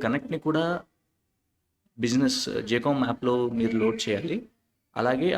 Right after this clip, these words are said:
ఆ కనెక్ట్ G Note కింద కన్వర్ట్ అయినప్పుడు కూడా మీరు జేకామ్ యాప్‌లో దాన్ని లోడ్ చేయొచ్చు. So, ఆ వాల్యూ కూడా మనం G Note, ఆ, మన జేకామ్ యాప్‌లో చూపించాలి. So, మనం బిజినెస్ మీటింగ్స్ వస్తున్నప్పుడు లాస్ట్ వన్ వీక్‌లో ఎన్ని కనెక్ట్స్ ఇచ్చాము, ఆ కనెక్ట్స్‌లో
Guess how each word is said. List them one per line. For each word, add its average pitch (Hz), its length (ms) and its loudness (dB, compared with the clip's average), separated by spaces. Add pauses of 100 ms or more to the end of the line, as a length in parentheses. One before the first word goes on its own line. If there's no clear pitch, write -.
ఆ 110 40 -2
కనెక్ట్ 131 400 -2
G 113 220 -2
Note 135 200 0
కింద 143 140 -4 (100)
కన్వర్ట్ 120 300 -2
అయినప్పుడు 120 400 -4
కూడా 156 160 0
మీరు 180 220 -2 (100)
జేకామ్ 117 320 0
యాప్‌లో 143 280 0 (320)
దాన్ని 113 340 0
లోడ్ 110 180 2
చేయొచ్చు. 104 360 -4 (500)
So, - 120 -6
ఆ 107 200 0
వాల్యూ 113 280 2
కూడా 131 120 2
మనం 160 220 -2
G 113 180 2
Note, 117 200 -4
ఆ, 117 80 -2 (220)
మన 104 140 -4
జేకామ్ 113 360 -2
యాప్‌లో 110 280 -4
చూపించాలి. 104 480 -6 (520)
So, - 140 -2 (540)
మనం 123 160 2 (420)
బిజినెస్ 143 300 2
మీటింగ్స్ 131 400 -2
వస్తున్నప్పుడు 123 540 -4 (800)
లాస్ట్ 120 360 -2
వన్ 113 220 2
వీక్‌లో 127 360 0
ఎన్ని 123 140 2
కనెక్ట్స్ 123 320 -2
ఇచ్చాము, 101 360 -2 (440)
ఆ - 20 -2 (100)
కనెక్ట్స్‌లో 131 380 -2